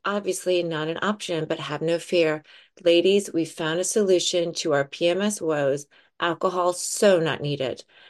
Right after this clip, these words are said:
Enter Jubilance, your daily support and new B F F when it comes to true and effective P M S relief. It's so simple. Just take one capsule a day and keep your symptoms at bay.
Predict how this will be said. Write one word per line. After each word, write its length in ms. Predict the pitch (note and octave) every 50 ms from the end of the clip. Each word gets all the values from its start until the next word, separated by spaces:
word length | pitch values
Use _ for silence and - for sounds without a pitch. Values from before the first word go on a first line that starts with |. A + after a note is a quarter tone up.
| _ _ -
Enter 280 | A3 A#3 G#3+ C4 C4 B3
Jubilance, 720 | G#3+ - - A#3+ C4 C4+ A#3+ F#3+ E3+ C#3+ - G3 - - -
your 120 | - F#3+ F3+
daily 300 | - F3+ E3+ F3 G3+ A#3
support 440 | - D#4+ D4+ - G#3+ G3 G3+ G#3 -
and 160 | F#3 F3 E3+
new 140 | E3+ F3 F3
B 180 | - G#3 A3
F 180 | B3+ C#4 C4 -
F 240 | F3+ D#3 - - - -
when 140 | - F3 F3+
it 80 | F3 F3
comes 240 | F#3 F3 E3+ - -
to 100 | F3 D#3+
true 540 | - - - - - B3+ B3+ A#3 A3+ A3+
and 120 | - G3 F#3+
effective 680 | F3+ - - B3+ D4 D4 - - E3+ D#3+ E3+ F3 - _ _ _ _ _ _ _
P 160 | - - F#3
M 140 | F#3 F#3 E3+
S 200 | C#3+ D3 C#3+ -
relief. 440 | F3 F3+ F3+ G3 F3+ E3 D#3 - _ _ _ - _ -
It's 180 | - A#3+ A#3+ -
so 120 | C4 C4
simple. 540 | B3 - C4 B3+ B3 - G3 E3+ E3 E3+ _ _ _ _ _
Just 220 | - A3+ A3 G#3+
take 180 | - G#3+ G3 -
one 220 | G3 G3 G#3 A3
capsule 400 | G#3+ A3+ A#3 A3+ - - C4 B3+
a 60 | C4+ C4
day 360 | - G#3 F3 E3 E3+ F3 -
and 140 | - F3 E3+
keep 240 | - G3+ F#3 - -
your 80 | E3+
symptoms 640 | D#3+ - - A#3 A#3 B3 - - C4 B3 B3 A#3+ - -
at 240 | - B3 A#3+ -
bay. 360 | - D#3 C3 - - - -